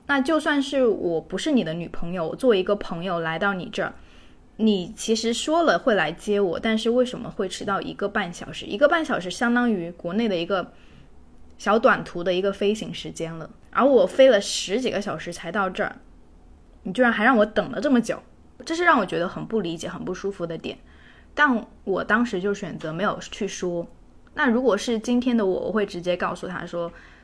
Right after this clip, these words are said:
，“你迟到了一个半小时，我不知道是什么原因，然后但我觉得作为成年人，作为你曾经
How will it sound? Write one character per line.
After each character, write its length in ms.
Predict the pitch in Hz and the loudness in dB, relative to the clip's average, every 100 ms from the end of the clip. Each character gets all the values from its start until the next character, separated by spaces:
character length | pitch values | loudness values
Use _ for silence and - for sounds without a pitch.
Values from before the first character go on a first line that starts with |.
| _ | _
，“你 140 | - 185 | -8 -6
迟 160 | - | -4
到 160 | 196 240 | 4 4
了 100 | 196 | 4
一 80 | 180 | 2
个 140 | 220 | 0
半 200 | 214 202 | 2 0
小 220 | 196 170 | -2 -6
时， 480 | 165 - - - - | -8 -10 -10 -10 -12
我 120 | - 185 | -8 -6
不 100 | 196 | 0
知 60 | |
道 80 | 226 | 2
是 100 | 254 | 2
什 140 | 247 | -2
么 120 | 175 165 | -4 -4
原 320 | 165 151 160 | -6 -6 -8
因， 240 | 175 180 185 - - - | -8 -10 -12 -20 -20 -16
然 140 | 185 | -6
后 80 | 208 | 0
但 120 | 247 | 4
我 80 | 226 | 4
觉 200 | 170 165 | 2 -2
得 260 | 160 165 170 - | -2 -4 -6 -10
作 140 | - 254 | 0 2
为 120 | 185 | 2
成 260 | - 175 | -4 -8
年 220 | 170 165 165 | -8 -8 -8
人， 320 | 151 151 170 | -8 -10 -12
作 140 | - 240 | -2 0
为 120 | 196 | 0
你 180 | 185 156 | -2 -8
曾 220 | - 170 | -10 -10
经 340 | 180 190 185 | -8 -6 -8